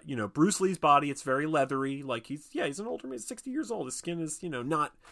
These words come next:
smooth and bronze and whatever, but he does have the hands of a thousand-year-old witch.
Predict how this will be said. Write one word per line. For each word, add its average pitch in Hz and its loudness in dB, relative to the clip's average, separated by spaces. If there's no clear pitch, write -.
smooth 156 4
and 110 -2
bronze 135 -6
and 110 -6
whatever, 110 -4
but 123 -6
he 139 -4
does 185 2
have 160 0
the 147 -2
hands 143 0
of 120 -8
a 123 -4
thousand-year-old 127 2
witch. - -6